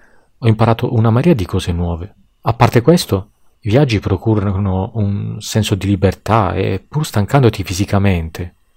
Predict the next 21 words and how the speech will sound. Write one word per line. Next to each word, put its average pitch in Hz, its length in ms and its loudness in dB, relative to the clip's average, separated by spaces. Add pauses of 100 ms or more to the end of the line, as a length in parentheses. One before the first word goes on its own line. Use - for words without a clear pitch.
lo 90 160 -2
dico 98 320 0
da 87 260 0
viaggiatore 90 460 0
attivo 92 420 0
che 90 160 -4
preferisce 90 760 -4 (360)
addentrarsi 92 760 -2
in 87 200 -4
qualche 90 340 -2
bosco 87 460 -2
o 87 60 -2
provare, 90 640 -2 (240)
non 87 200 -8
lo 78 80 -10
so, 101 340 2
a 85 360 -4
dormire 98 460 2
in 87 100 0
un 92 100 0
igloo 95 320 0